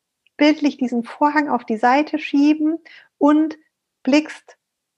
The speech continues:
dann genau in dieses Leben rein, was du dir eigentlich immer vorgestellt hast, was du dir erwünscht hast jetzt. Und das ist jetzt auch da. Dafür ist aber wichtig, dass du den Dingen, die jetzt noch nicht so laufen, wie so, wie du die sie vorgestellt hast, dass du denen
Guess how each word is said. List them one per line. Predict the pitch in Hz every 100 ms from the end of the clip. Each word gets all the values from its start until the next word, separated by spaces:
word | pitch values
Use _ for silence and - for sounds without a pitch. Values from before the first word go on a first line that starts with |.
| _
dann | 254 262 262
genau | 240 226 233
in | 240 220
dieses | 214 208 220
Leben | 226 240
rein, | 226 214 214
was | 214
du | -
dir | 208 208
eigentlich | 196 196 220 220 -
immer | 208 214 214 220 _ _ _ _
vorgestellt | - 285 277 - - 185 170 -
hast, | 190 - -
was | 208
du | 233
dir | 220 233
erwünscht | 220 254 330 311 -
hast | 185 - -
jetzt. | - -
Und | 226
das | 262 262
ist | 262 -
jetzt | 254 -
auch | 233 -
da. | 208 202 101 - - - _ _
Dafür | 226 226 - 262 311 330 339 _
ist | 247 -
aber | 220 226
wichtig, | 262 277 294 262
dass | 233 -
du | 254 262 262 _ _ _ _ -
den | 247 277 269
Dingen, | 262 269 247
die | 214
jetzt | 214 -
noch | 214 -
nicht | 277 302
so | 285
laufen, | 254 233 262 254 220
wie | 214
so, | 214 214 214
wie | 220
du | 220
die | 214 208
sie | 208
vorgestellt | - 269 269 277 254
hast, | 254 254 - -
dass | 240 240
du | 233
denen | 220 240 240 240